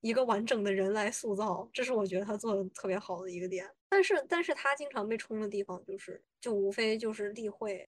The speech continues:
因为那些角色他们会出新的那种需要购买的皮肤嘛，对吧？还有角色初始的例会，就因为，因为他经常会因为他裸露的皮肤面积过大而被众位，各位网友说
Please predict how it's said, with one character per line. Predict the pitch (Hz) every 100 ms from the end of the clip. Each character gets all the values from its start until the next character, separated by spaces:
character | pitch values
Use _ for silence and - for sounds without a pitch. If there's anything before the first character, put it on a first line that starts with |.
| _
因 | 247
为 | 254
那 | 254
些 | 254
角 | 220 208
色 | 226
他 | 226
们 | 220
会 | 226 226
出 | 208 - 220
新 | 214 233 226
的 | 226 202 185
那 | 196
种 | 190 170 -
需 | - 220
要 | 196
购 | 196 185
买 | 185 -
的 | -
皮 | -
肤 | 175 202 190
嘛， | - 101
对 | 90
吧？ | 90 - _ _ -
还 | 175
有 | 170 143
角 | 131
色 | 180 196 139
初 | - 214
始 | -
的 | 185
例 | 175 185
会， | - 156 - _
就 | - 220
因 | 233
为， | 254 233 214
因 | 233 254
为 | 240
他 | 233 - 240 226 226 233 233 226 _ -
经 | 311
常 | 294 247
会 | 254
因 | 247
为 | 240
他 | 240 240 240 240 214 - _
裸 | 226 208
露 | 262 359
的 | 240
皮 | 226 - 233
肤 | - 330
面 | 320 294 220
积 | 214
过 | 202 254 214
大 | 247 185 -
而 | 202 202 214 233 - -
被 | 240 220 208 202 - -
众 | 269 226
位， | 226 202 190
各 | 196 269
位 | 233
网 | 220 190 208
友 | 226 180 202
说 | - 208 202 196 196